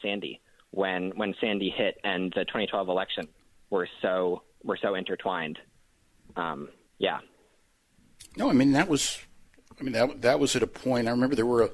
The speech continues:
Speaker 2: there were a lot of Republicans across the country, you know, angry at a, at a Republican governor in New Jersey who, who had his arm around the president of the United States, who was in a close re-election race.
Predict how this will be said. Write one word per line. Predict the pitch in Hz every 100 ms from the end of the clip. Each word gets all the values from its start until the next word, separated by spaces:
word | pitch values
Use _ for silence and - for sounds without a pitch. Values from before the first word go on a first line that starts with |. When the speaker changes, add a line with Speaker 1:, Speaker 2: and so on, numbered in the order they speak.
| -
Speaker 2:
there |
were | 113
a | 107
lot | 113 117
of |
Republicans | 113 101 - 120 123 110 120 113 113 - - - - - -
across | 135 - - 160 -
the | -
country, | - 127 120 - 123 117 107 107
you | 117
know, | 110 -
angry | 123 117 113 117 117 113
at |
a, | 107 104 -
at | 110
a |
Republican | 104 101 131 120 120 110
governor | 101 107 110
in | 107
New | 104
Jersey | 92 98 101 107 95
who, | 104 101 - - - -
who | - 113 107
had | - 120 107
his | 120 101
arm | 104 117 113
around | 107 107 113 117
the | 110
president | - 117 113 113
of |
the | 110
United | 107 104
States, | - 110 113
who | -
was | 117 110
in |
a | 110
close | - - 113 113
re-election | - 104 101 123 - 190
race. | - 87 -